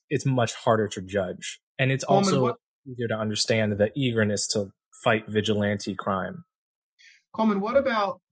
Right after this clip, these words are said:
Speaker 2: the media reports we read, though, that, um, there had not been a rash of breakthroughs in the neighborhood? Because I hear what you're saying completely. It's kind of like with Trayvon Martin, there had been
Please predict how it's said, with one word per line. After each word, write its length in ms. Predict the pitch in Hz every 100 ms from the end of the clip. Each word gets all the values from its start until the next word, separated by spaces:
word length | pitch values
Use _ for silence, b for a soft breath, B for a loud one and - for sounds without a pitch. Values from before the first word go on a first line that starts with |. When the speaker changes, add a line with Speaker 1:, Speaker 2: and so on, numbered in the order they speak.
| 143
Speaker 2:
the 400 | 151 143 135 123 - _
media 380 | 143 170 175 156
reports 400 | - 147 135 131
we 120 | 127 117
read, 300 | 123 120 110
though, 380 | 110 107 107 101
that, 240 | 104 101
um, 460 | 95 95 95 95 95 _ _ _ -
there 140 | 139
had 220 | 120 135
not 380 | 143 185 208 -
been 400 | 123 196 147 113 113
a 100 | 107
rash 460 | 117 120 120 - -
of 100 | 95 98
breakthroughs 800 | 117 110 - 101 82 76 - - _ _ _ _
in 120 | 120
the 100 | 117
neighborhood? 520 | 107 107 90 92 82 - _ _ _ -
Because 200 | 117 135
I 140 | 175
hear 160 | 175 202
what 140 | 139
you're 80 | 110
saying 460 | 208 190 113 98 -
completely. 400 | 104 175 156 107
It's 140 | 101
kind 260 | - 139 139
of 120 | 117
like 280 | 117 110 110 _ _ _
with 180 | 120 113
Trayvon 500 | - 135 131 131 123
Martin, 400 | 123 123 117 110
there 220 | 107 123 117
had 320 | 165 185 160
been 280 | 120 95